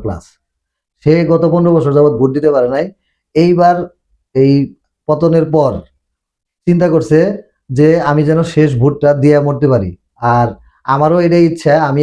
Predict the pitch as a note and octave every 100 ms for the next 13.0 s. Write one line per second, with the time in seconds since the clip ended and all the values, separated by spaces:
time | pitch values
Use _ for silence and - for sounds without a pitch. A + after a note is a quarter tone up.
0 | D3 D3 C3 C3+ C3+ C#3+ C#3+ C3 C3 C#3+
1 | D3+ C#3 D3 C#3 C3+ C#3 D3 C#3+ D#3 E3
2 | F3+ E3+ D3+ - C3+ C3 F3+ - B2+ E3
3 | F3+ D#3 D#3 G#3+ D3+ D#3 D3 D#3 C3 A#2+
4 | B2+ A2+ F2+ - _ _ _ _ B2 D3+
5 | F3 F3 _ - D3+ E3+ E3 D#3 D#3 D#3+
6 | D#3+ E3 E3+ E3 D#3 D#3+ C#3+ C#3 D3+ D3+
7 | C#3 C#3 C3+ B2+ C3 B2 B2+ B2 A#2+ B2
8 | F#3+ G3+ B2 A#2 A2 B2 A#2 B2 A#2+ A#2
9 | A#2+ A2+ A2 G#2 G#2+ A#2 C#3+ _ _ _
10 | C#3 A2+ D3+ F#3 D#3+ C#3+ D3+ F3 E3+ D#3
11 | D3+ D#3+ E3 C#3+ E3+ G3+ C3+ D#3+ D#3+ F3
12 | E3 D#3 D#3+ D3 D3 D#3+ C#3 D3+ D#3